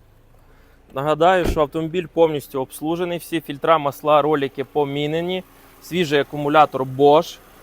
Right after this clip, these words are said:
Помпа, все замінено абсолютно по автомобілю. Міряли компресію під час обслуговування. Компресія в усіх циліндрах однакова.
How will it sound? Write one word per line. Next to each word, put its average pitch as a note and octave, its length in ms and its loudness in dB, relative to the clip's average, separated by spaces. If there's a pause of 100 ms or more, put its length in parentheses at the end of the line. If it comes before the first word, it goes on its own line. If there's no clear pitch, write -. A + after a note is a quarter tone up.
(160)
Помпа, F3+ 380 6
все E3+ 280 2
замінено C#3+ 480 -2
абсолютно C#3+ 580 -4
по B2+ 120 -2
автомобілю. D3 680 -4 (580)
Міряли D#3+ 440 6
компресію D3+ 640 0
під F3 160 -12
час F3+ 200 0
обслуговування. F#3+ 880 0
Компресія D#3+ 500 0
в C#3+ 60 -8
усіх D3 240 -10
циліндрах E3 640 -2
однакова. E3 760 4